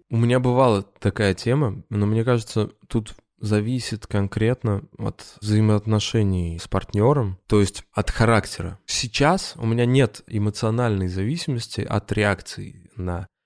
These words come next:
мое поведение. Вот когда у меня была эмоциональная зависимость, конечно, меня это задевало. И я действительно переживал за молчание, за какие-то жесты, за непонятные штуки. Сейчас уже долгое время вокруг меня, во-первых, остались только люди, с которыми у меня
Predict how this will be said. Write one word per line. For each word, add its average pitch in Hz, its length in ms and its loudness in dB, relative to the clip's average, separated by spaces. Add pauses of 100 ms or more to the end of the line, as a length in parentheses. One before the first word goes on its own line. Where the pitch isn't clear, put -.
(260)
мое 95 280 0
поведение. 92 580 -6
Вот 98 180 -6
когда 113 200 4
у 110 40 4
меня 110 140 2
была 113 280 0
эмоциональная 101 520 -2
зависимость, 110 560 -6 (320)
конечно, - 220 -8
меня 113 400 -4
это 113 360 -8
задевало. 107 720 0 (540)
И 92 100 -4
я 95 280 2
действительно 101 520 -6
переживал 101 600 -6
за 90 140 -8
молчание, 98 800 0
за 90 300 -4
какие-то 95 520 -8
жесты, 101 480 -2
за 95 140 -6
непонятные 95 760 -6
штуки. 127 540 -6
Сейчас 127 640 0
уже 107 320 0
долгое 107 440 2
время 123 540 0
вокруг 113 460 -2
меня, 113 160 4
во-первых, 107 340 2
остались 107 340 -2
только 107 280 -4
люди, 107 300 -2
с - 100 -10
которыми 101 560 -2
у 101 160 -6
меня 101 400 0